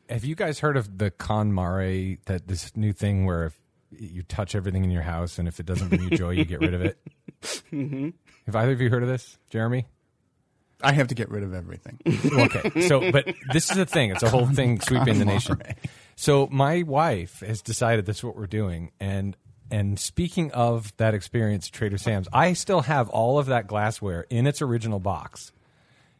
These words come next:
Speaker 1: And I'm having a hard time. <laughs> I'm having a hard time. I
Speaker 2: Does
Speaker 1: can't
Speaker 2: it
Speaker 1: get
Speaker 2: bring
Speaker 1: rid of
Speaker 2: you
Speaker 1: it.
Speaker 2: joy? Does it bring you
Speaker 1: It
Speaker 2: joy?
Speaker 1: brings me joy, but the thing is, I don't touch it. It's in a box. So now I'm getting rid of all these V H S tapes <laughs> in, in my office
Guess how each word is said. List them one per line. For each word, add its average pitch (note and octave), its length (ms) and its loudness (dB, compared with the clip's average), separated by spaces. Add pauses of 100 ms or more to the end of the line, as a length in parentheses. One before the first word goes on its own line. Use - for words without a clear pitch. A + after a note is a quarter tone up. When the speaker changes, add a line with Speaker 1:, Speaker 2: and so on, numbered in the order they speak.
(140)
Speaker 1:
And A2 160 0
I'm C3 140 2
having D3+ 260 0
a A#2+ 60 2
hard G2+ 240 -2
time. E2+ 260 -8 (400)
<laughs> - 360 -8
I'm A#2 80 0
having C#3+ 260 4
a C3+ 60 2
hard B2+ 220 2
time. G2 280 -4 (420)
I A2 60 -6
Speaker 2:
Does B2 200 0
Speaker 1:
can't - 20 0
Speaker 2:
it - 40 0
Speaker 1:
get C#3 80 0
Speaker 2:
bring A#2+ 140 2
Speaker 1:
rid A#2+ 80 2
of - 0 -
Speaker 2:
you A#2 60 2
Speaker 1:
it. A#2 60 -2
Speaker 2:
joy? B2 300 0 (320)
Does B2 140 -10
it G2 80 -12
bring F2+ 160 -10
you G#2 60 -6
Speaker 1:
It C3 120 2
Speaker 2:
joy? F2+ 60 -6
Speaker 1:
brings C3+ 280 6
me D#3 100 6
joy, A3 280 4
but C3 100 0
the B2 100 0
thing A3 160 0
is, F#3+ 80 2
I D#3+ 60 2
don't D#3 160 -4
touch G#3 200 -2
it. F3+ 40 -4
It's C3 140 -6
in C#3+ 60 0
a B2+ 60 -2
box. F3 340 0
So C3+ 100 -2
now D#3+ 280 0
I'm C3+ 100 -6
getting C#3+ 220 -2
rid C#3 120 0
of B2 80 0
all A#2+ 120 2
these A#2 280 -2 (760)
V C#3 260 4
H E3 220 4
S E3+ 220 4
tapes - 460 0
<laughs> - 80 -16
in, B2 140 2 (280)
in F#3 140 4
my C#3 340 0
office C#3 500 0